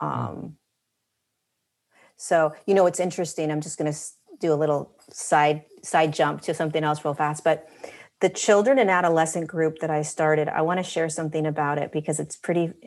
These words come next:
Speaker 2: interesting.
Speaker 1: Good, 'cause I wanted to go back there.
Speaker 2: Yeah. So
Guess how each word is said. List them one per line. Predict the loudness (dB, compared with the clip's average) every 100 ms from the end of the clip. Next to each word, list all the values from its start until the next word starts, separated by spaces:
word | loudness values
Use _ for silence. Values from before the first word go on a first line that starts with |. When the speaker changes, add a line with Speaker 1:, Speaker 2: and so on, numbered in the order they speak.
| -8
Speaker 2:
interesting. | -4 0 -2 -2 -2 -2 -4 -14 -10
Speaker 1:
Good, | -4 -2 -2 -6
'cause | -14 -2
I | -2
wanted | 0 -4
to | -8
go | -6 -4
back | -2 -4
there. | -6 -8 -10 _ _ _ 2
Speaker 2:
Yeah. | 4 4 -6 -20 -18
So | 0 4 6 4 0